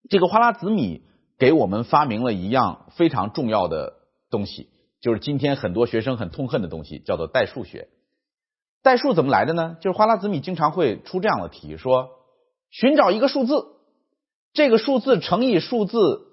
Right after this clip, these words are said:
甲可以得到数字乙。你看，就是这样的表述方法。那时候没有加减乘除的符号，大家知道加减乘除这个符号是一直到文艺复兴时期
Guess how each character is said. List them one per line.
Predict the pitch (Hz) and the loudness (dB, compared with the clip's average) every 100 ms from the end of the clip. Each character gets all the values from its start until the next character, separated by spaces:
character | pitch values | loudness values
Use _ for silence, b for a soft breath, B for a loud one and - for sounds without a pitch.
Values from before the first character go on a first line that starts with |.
| _ | _
甲 | - 107 98 160 - - | -2 2 2 0 -4 -2
可 | 175 | 0
以 | 190 139 | 2 0
得 | 110 123 | 0 4
到 | 131 | 2
数 | - 131 | 0 -10
字 | 135 92 | -8 -8
乙。 | 69 69 - _ - | -10 -16 -18 _ -6
你 | 143 | 0
看， | 214 214 B B | 2 0 B B
就 | 226 | 2
是 | 185 180 | 4 4
这 | 277 | 2
样 | 208 | 4
的 | 135 | 2
表 | 107 101 87 | 2 0 -2
述 | 143 117 | -2 0
方 | 127 120 | 0 0
法。 | 92 - _ _ | -6 -8 _ _
那 | 220 233 | 0 2
时 | 214 | 4
候 | 175 | 2
没 | 123 | 2
有 | 180 | 2
加 | 151 165 | 2 0
减 | 123 | -2
乘 | 107 131 | -4 -6
除 | 143 | -4
的 | 127 | -6
符 | 101 | -6
号， | 120 - - - | -8 -8 -6 -2
大 | |
家 | 170 | -2
知 | 175 | 0
道 | 175 123 B B - | 0 0 B B 0
加 | 233 233 | 2 4
减 | 180 104 82 | 2 -4 -4
乘 | 131 165 | -6 -8
除 | - 143 | -6 -4
这 | 156 | -2
个 | 104 | -4
符 | - 95 | -6 -6
号 | 120 156 95 | 0 0 0
是 | 156 | -4
一 | 156 | -8
直 | 123 139 | -6 0
到 | 139 | 0
文 | 90 113 | 0 -4
艺 | 175 | -6
复 | - 165 | -10 -8
兴 | 233 254 | -6 -6
时 | - | -6
期 | 90 98 87 | -10 -10 -10